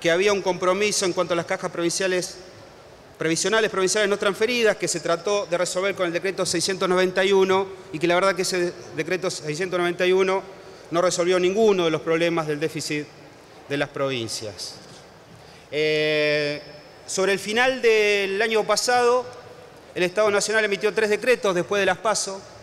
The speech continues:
el seiscientos sesenta y uno, el seiscientos sesenta y seis, el quinientos sesenta y seis, el quinientos sesenta y uno y el quinientos sesenta y siete. Em,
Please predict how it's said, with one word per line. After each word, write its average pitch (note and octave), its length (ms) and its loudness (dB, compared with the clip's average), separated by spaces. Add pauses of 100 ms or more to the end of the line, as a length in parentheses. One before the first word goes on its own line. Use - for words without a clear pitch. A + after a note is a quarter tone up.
(920)
el D3 80 -4
seiscientos F3+ 420 -2
sesenta F3 400 -2
y A3+ 80 2
uno, F#3+ 320 0 (1000)
el D3+ 80 -4
seiscientos E3+ 440 -4
sesenta D#3+ 340 -6
y - 20 -8
seis, G#3+ 220 -2
el E3+ 100 0
quinientos G#3+ 400 -2
sesenta E3 300 -6
y F#3 60 -6
seis, A#3 220 2
el F#3 40 -2
quinientos F#3 320 -4
sesenta F3 220 -4
y G3 80 0
uno G#3+ 100 0
y G3 40 0
el F3 40 -4
quinientos F3 320 -2
sesenta D3 300 -8
y D3 40 -8
siete. A2 460 -8 (1200)
Em, D#3 800 0